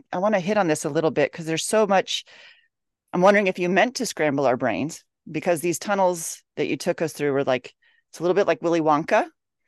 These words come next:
It's a little bit like the first of the five Tibetan rites where you just spin and spin and spin and get better at it. So your brain kind of, you're having to rewire in order to accept the whole rest of the book, which then I'm like, "Okay, I'm on board. You scrambled my brain. I don't know anything."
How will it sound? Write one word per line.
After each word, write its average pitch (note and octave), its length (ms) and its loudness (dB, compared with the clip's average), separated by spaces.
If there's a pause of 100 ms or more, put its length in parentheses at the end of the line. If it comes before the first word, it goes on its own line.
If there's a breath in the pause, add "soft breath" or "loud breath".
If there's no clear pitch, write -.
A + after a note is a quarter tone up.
(880 soft breath)
It's - 80 -12
a G3+ 40 4
little F#3+ 200 4
bit G3 160 6
like F3 180 2
the D#3+ 220 2
first F#3+ 480 0
of D#3 60 -2
the D#3+ 100 2
five F#3 320 2
Tibetan E3 340 0
rites E3 260 2
where D#3+ 120 -2
you D3 60 -2
just C#3+ 200 -4
spin F3+ 300 -2
and E3 100 -2
spin E3+ 240 -4
and D#3+ 100 -2
spin E3+ 300 -4
and D#3 80 -2
get C3 160 -2
better D#3+ 260 4
at E3+ 140 4
it. F3 140 0
So - 100 -10
your C3+ 100 -2
brain D#3+ 420 0
kind D#3 200 -2
of, D3+ 160 -2
you're E3+ 320 2
having G3 500 0
to F3 280 -4
rewire C#3+ 800 0 (360 soft breath)
in F#3 160 2
order A3 240 6
to G3+ 160 2
accept A3+ 560 0
the F3 120 2
whole A#3 280 4
rest F#3+ 300 2
of D#3 80 -4
the D#3+ 80 0
book, C4 260 -2
which D#3+ 240 -4
then F3 180 0
I'm E3+ 120 0
like, D3+ 180 0
"Okay, F3+ 240 0
I'm F#3+ 120 0
on G3+ 120 0
board. F3 260 2 (120)
You D#3 80 -6
scrambled F3+ 340 -2
my F#3+ 120 0
brain. D3+ 440 0
I D3 80 0
don't D3 140 2
know C#3 100 2
anything." A#2+ 380 -6